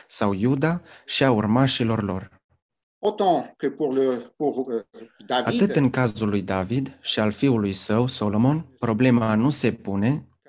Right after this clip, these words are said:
Speaker 1: pentru că Solomon primise o moștenire bună, cât și în cazul celorlalți regi avem multe exemple variate. Combinațiile sunt multe.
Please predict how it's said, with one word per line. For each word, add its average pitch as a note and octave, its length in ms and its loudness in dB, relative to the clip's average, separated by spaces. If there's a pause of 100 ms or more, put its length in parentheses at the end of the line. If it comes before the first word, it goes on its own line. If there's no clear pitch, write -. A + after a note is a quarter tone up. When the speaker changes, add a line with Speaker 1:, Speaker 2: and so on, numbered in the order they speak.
(580)
Speaker 1:
pentru B2 400 2
că A2+ 160 -2
Solomon A#2+ 800 2
primise A2+ 840 0
o G#2+ 100 -2
moștenire G#2+ 600 2
bună, C#3 560 2 (1080)
cât A2 200 -4
și - 200 0
în D3 140 4
cazul A2+ 420 0
celorlalți G2+ 800 0
regi C#3 520 -2
avem A2+ 300 0
multe D3 640 2
exemple A2+ 640 0
variate. G#2 640 -4 (1400)
Combinațiile D#3+ 800 4
sunt D#3 300 0
multe. G2 520 -2